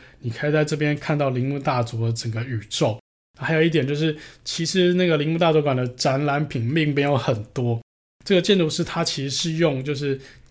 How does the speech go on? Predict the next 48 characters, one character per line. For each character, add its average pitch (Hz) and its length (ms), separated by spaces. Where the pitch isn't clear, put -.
建 202 200
筑 135 220
的 143 60
角 120 320
度 151 240
去 156 320
剖 120 240
析 185 240
了 185 140
铃 151 160
木 175 80
大 185 140
佐 160 80
的 151 60
思 151 200
想 123 300
之 156 180
后， 165 320
然 139 120
后 156 120
再 156 240
用 147 320
这 131 100
个 113 640
建 196 180
筑 123 160
的 123 220
方 175 280
式 175 240
去 127 200
把 127 100
它 123 140
盖 135 240
了 120 120
出 143 360
来， 110 260
我 156 80
觉 147 140
得 196 40
非 196 120
常 170 100
的 151 120
高 139 280
招， 135 260
非 131 140
常 139 260
厉 147 220
害， 117 240